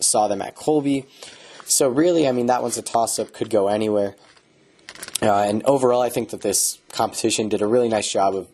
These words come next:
gathering pretty much everybody from Northwestern Wisconsin there. I think the only exception maybe is Colby, and that's, you know, kind of pushing it. I had them on the border of my Northwestern region. Uh,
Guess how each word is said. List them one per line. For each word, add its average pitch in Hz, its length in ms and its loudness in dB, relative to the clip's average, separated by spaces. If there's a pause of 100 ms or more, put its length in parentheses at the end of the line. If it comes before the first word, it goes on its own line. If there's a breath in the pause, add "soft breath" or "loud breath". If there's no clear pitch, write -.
(100)
gathering 104 420 0
pretty 135 320 -2
much 104 400 -2
everybody 101 480 0
from 95 180 -8
Northwestern 95 520 -2
Wisconsin 92 600 -4 (460 loud breath)
there. 98 240 2
I 92 60 0
think 98 360 -4 (280)
the 107 140 4
only 101 320 0 (760)
exception 104 560 2
maybe 107 300 4
is 90 100 2
Colby, 95 380 0
and 90 100 -2
that's, - 340 -2
you 113 140 -4
know, 95 80 0
kind 95 220 -4
of 90 60 -4
pushing 95 300 -4
it. 92 120 0
I 90 140 0 (100)
had 98 140 -2
them 92 120 -2
on 90 80 0
the 87 60 -2
border 98 360 0
of 95 100 -4
my 92 120 -2
Northwestern 90 640 -4
region. 90 380 -8 (800 loud breath)
Uh, 95 420 2